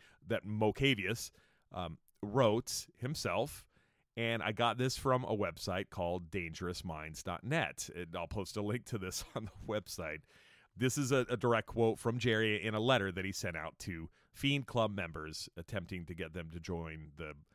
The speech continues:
Doyle Jesus Club. "In the final days of the second millennium, I, Mocavius Christ, and my men now swear this pact with God, for it is by his command that I now open the gates, unleashing the fury of his vengeance.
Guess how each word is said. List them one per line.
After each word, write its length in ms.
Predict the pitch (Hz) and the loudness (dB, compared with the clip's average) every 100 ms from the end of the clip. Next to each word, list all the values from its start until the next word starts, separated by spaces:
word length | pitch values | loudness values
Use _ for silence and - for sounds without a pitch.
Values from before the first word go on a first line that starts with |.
| _ _ - | _ _ -6
Doyle 280 | 95 85 | -2 -2
Jesus 400 | 85 110 117 92 | 0 2 2 0
Club. 280 | - 90 73 - _ _ _ _ _ _ _ _ - _ _ | -6 -6 -6 -10 _ _ _ _ _ _ _ _ -20 _ _
"In 160 | 180 | 4
the 60 | 180 | 4
final 340 | - 233 254 | 6 6 8
days 320 | 151 135 135 135 | 6 6 4 2
of 80 | |
the 80 | 98 | -2
second 380 | 95 139 123 117 | -2 0 2 2
millennium, 480 | 110 110 101 76 76 _ _ | 2 2 0 -4 -10 _ _
I, 440 | - 156 110 101 131 _ _ - | 6 6 6 2 -4 _ _ -2
Mocavius 580 | 117 185 202 185 143 | 0 2 2 2 0
Christ, 580 | - - 139 80 - - - _ _ _ | -2 0 0 0 -6 -12 -20 _ _ _
and 180 | 123 | -2
my 140 | 147 165 | 4 4
men 420 | 139 147 127 127 | 6 6 6 4
now 240 | 123 151 | 2 2
swear 420 | 180 - 147 156 135 | 2 0 4 4 4
this 200 | 120 - | 2 -2
pact 360 | - 107 104 | -2 -2 -2
with 220 | 98 104 | -4 -4
God, 380 | - 101 87 62 - _ _ _ _ | 0 0 0 -6 -18 _ _ _ _
for 200 | 113 107 | -2 0
it 140 | 117 | 2
is 100 | 143 | 0
by 220 | 110 127 | 4 4
his 320 | 117 98 135 135 | 4 2 2 2
command 640 | 139 127 131 127 107 85 - _ _ _ | -2 0 2 2 0 -4 -16 _ _ _
that 140 | 92 | -6
I 140 | 85 92 | -4 -2
now 200 | 95 80 | -2 4
open 260 | 107 123 | 4 4
the 100 | 139 | 2
gates, 440 | 127 135 127 - - - | 4 4 4 0 -8 -4
unleashing 640 | 98 98 107 127 - 147 | -4 -2 0 0 0 0
the 80 | 127 | -2
fury 480 | - 139 156 151 120 | -2 4 6 8 6
of 120 | 113 | 4
his 200 | 120 117 | 2 -2
vengeance. 640 | 113 117 117 85 - - | 2 2 0 -6 -8 -12